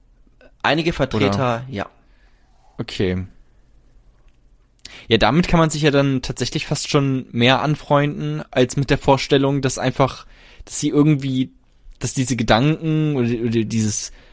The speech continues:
Speaker 2: Bewusstsein, dieser Geist, diese Seele, dass das existiert, aber halt einfach nichts machen kann. So,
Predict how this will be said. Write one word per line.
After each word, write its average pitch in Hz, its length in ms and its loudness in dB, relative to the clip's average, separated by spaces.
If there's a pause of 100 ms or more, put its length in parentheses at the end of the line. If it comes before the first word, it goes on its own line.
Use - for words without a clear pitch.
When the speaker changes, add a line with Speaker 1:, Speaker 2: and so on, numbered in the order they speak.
(640)
Speaker 2:
Bewusstsein, 143 800 2
dieser - 240 -8
Geist, 127 400 -4
diese 104 160 -4
Seele, 139 400 0
dass 123 220 -2
das - 440 -6
existiert, 143 680 0
aber 110 200 2
halt 117 140 0
einfach 110 220 0
nichts 101 260 0
machen 120 320 -2
kann. 95 420 -2
So, 92 280 -4